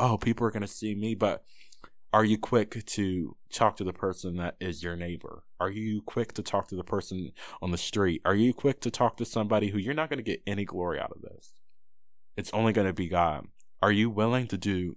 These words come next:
just those little simple things? That's what it means when it says, "Let your good deeds shine." Really, it's let the Spirit shine for all to see. I know this is the New Living Translation, but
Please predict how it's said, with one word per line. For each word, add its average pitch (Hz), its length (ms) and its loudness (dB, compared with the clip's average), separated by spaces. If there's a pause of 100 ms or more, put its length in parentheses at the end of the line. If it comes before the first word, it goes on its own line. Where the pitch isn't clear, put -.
just 104 300 -4
those 107 240 2
little 90 280 0
simple 90 340 -6
things? 82 340 -6
That's 147 280 6
what 104 120 -4
it 80 100 -12
means 87 460 -6
when 98 100 -4
it 92 80 -8
says, 87 300 -6
"Let 90 300 -6
your 92 100 -4
good 85 280 -8
deeds 80 240 -10
shine." 78 360 -6 (320)
Really, 170 340 10
it's 120 240 2
let 120 280 2
the 101 100 -6
Spirit - 500 -4
shine 60 400 -6 (600)
for 95 200 0
all 80 180 0
to 73 100 -10
see. - 400 -12 (440)
I 101 100 0
know 104 140 4
this 101 220 2
is 95 120 -6
the 90 100 -2
New 101 240 0
Living 95 260 -6
Translation, 82 880 -6 (880)
but 95 460 4